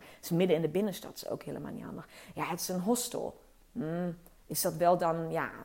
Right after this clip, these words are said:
zijn dat wel leuke kamers en zo? Ja, en kunnen ze überhaupt dan, ja, wat,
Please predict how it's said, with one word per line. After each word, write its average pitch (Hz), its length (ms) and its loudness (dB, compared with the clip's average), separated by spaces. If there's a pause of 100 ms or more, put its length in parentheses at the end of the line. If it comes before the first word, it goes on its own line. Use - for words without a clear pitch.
(160)
zijn 160 160 2
dat 170 100 4
wel 170 440 0 (340)
leuke 190 380 6
kamers 196 600 2
en - 160 -4
zo? 107 320 -6 (240)
Ja, 151 280 2
en 160 240 -2 (120)
kunnen 208 220 6
ze 196 100 2
überhaupt 190 380 4
dan, 185 320 -2
ja, 160 420 4
wat, 160 140 0